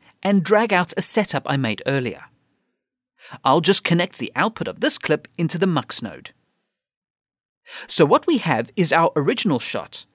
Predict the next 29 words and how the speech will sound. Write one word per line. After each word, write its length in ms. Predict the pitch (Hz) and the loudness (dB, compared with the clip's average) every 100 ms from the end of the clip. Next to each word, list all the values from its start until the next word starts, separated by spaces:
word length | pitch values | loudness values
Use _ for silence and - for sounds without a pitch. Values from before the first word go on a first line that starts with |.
| _ _ _ | _ _ _
and 100 | 180 | 2
I 80 | 202 | 2
would 180 | 208 175 | 4 2
like 200 | 214 - | 0 0
to 120 | 165 | 0
remove 460 | 165 170 220 220 | 0 2 2 0
the 80 | - | -4
crane, 580 | 226 - 120 123 123 117 - _ _ _ | -6 -4 -2 -2 -4 -6 -12 _ _ _
add 180 | 139 127 | -4 -4
a 60 | 85 | -4
title, 560 | - 254 254 147 131 - _ _ 214 | 0 0 2 0 -2 -6 _ _ -2
and 120 | 220 | 2
composite 560 | 226 208 - 208 202 | 2 2 2 2 0
it 120 | 190 - | -2 0
behind 440 | 143 135 143 143 | -2 2 2 0
the 80 | - | -4
famous 520 | - 143 143 139 - | -4 -2 0 0 -2
London 320 | 120 120 117 | -2 -4 -4
Eye. 280 | 98 73 - _ _ _ _ _ _ _ _ _ _ _ _ _ _ _ - - 185 135 | -4 -8 -18 _ _ _ _ _ _ _ _ _ _ _ _ _ _ _ -20 -16 -12 -2
Going 260 | 123 143 | 2 2
through 200 | 151 131 | 0 -2
the 80 | 98 | -2
node 260 | 107 214 185 | 0 0 0
tree, 360 | - 143 147 - _ _ | 0 0 0 -6 _ _
I've 240 | - 233 - | 2 2 2
performed 500 | 208 - 196 196 - | 0 4 2 2 -4
the 80 | 107 | -4
various 380 | 120 151 170 | 0 2 0
processes 800 | - 226 233 - 117 - 107 110 | 0 2 4 4 0 -2 -2 -6